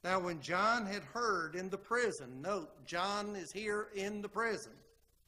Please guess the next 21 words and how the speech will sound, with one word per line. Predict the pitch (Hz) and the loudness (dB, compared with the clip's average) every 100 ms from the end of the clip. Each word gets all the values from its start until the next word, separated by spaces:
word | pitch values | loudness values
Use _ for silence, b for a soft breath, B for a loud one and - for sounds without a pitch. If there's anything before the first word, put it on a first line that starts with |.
| _ _ _ _ _ _ _ _ | _ _ _ _ _ _ _ _
"when | 151 175 | -6 -2
he | 185 | 0
heard | 147 - 233 226 175 156 | -2 0 4 6 4 0
of | 147 | -4
the | 151 | -6
works | 151 202 208 - | 0 0 0 -4
of | 180 | -10
Christ, | - 190 180 127 - - - _ _ _ _ _ _ _ _ _ _ _ _ _ _ _ _ _ _ _ - | 0 2 2 0 -6 -16 -20 _ _ _ _ _ _ _ _ _ _ _ _ _ _ _ _ _ _ _ -8
then | 165 165 143 139 123 _ _ _ _ _ _ _ _ _ _ _ _ _ _ _ | -6 -4 -6 -8 -14 _ _ _ _ _ _ _ _ _ _ _ _ _ _ _
he | 147 | -14
began | 135 143 147 139 | -8 -6 -4 -6
to | |
have | 131 151 135 | -6 -8 -8
some | 143 131 | -10 -6
doubts, | 147 143 156 - - - _ _ _ _ _ _ _ - | -4 -2 -4 -8 -18 -20 _ _ _ _ _ _ _ -16
and | 139 | -14
he | |
sent | 131 175 156 | -10 -8 -8
his | 143 | -10
disciples | - 135 156 143 135 135 131 - | -14 -12 -6 -6 -6 -10 -14 -14
to | 160 143 139 | -10 -8 -8